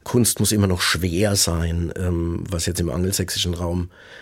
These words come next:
äh, worüber nur der Kopf geschüttelt wird, völlig zu Recht. Also wenn man sich die größten Werke, äh,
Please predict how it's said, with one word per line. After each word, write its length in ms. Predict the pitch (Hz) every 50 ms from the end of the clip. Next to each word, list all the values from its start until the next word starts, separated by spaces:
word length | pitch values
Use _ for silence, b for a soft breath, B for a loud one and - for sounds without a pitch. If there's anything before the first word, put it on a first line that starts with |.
| B B B -
äh, 100 | - - -
worüber 420 | - 90 95 92 82 101 104 98 92
nur 120 | 101 87
der 100 | 95 92
Kopf 240 | - - 131 - -
geschüttelt 440 | - 101 - 92 - - 90 - 98
wird, 140 | 95 90
völlig 340 | - - - 90 90 92 -
zu 120 | - - 90
Recht. 540 | 90 104 98 107 - - - - - - B B B B B B B B
Also 280 | - 90 92 92 90 -
wenn 200 | - 101 95 92
man 100 | 95 90
sich 120 | 90 95 92
die 80 | 95
größten 540 | - 90 87 104 110 104 - - 98 90 85
Werke, 540 | 92 82 85 101 117 - - - 92 92 92 B B B B B B B B B
äh, 280 | - 98 92 92 90